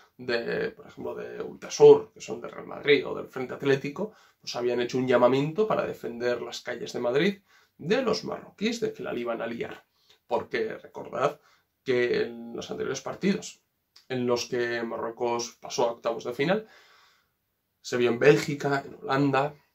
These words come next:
de que se habían habido ya vandalismo, disturbios y, y demás. Entonces, bueno, eh,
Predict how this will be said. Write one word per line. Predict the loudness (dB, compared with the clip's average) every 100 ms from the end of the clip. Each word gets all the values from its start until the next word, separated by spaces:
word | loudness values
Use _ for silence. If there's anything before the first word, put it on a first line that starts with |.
| _ _ _ _ _ _ _ -12
de | -8 -8
que | -8
se | -6
habían | -6 -8
habido | -10 0 2 2 0
ya | -2 -6 -14
vandalismo, | -16 -12 -12 -12 -14 -10 0 4 4
disturbios | 0 -2 0 2 2 2 0 -4
y, | -6
y | -6 -8 -10 -12
demás. | 0 2 2 -4
Entonces, | -10 -10
bueno, | -8 -10 -12 -12
eh, | -10 -8 -8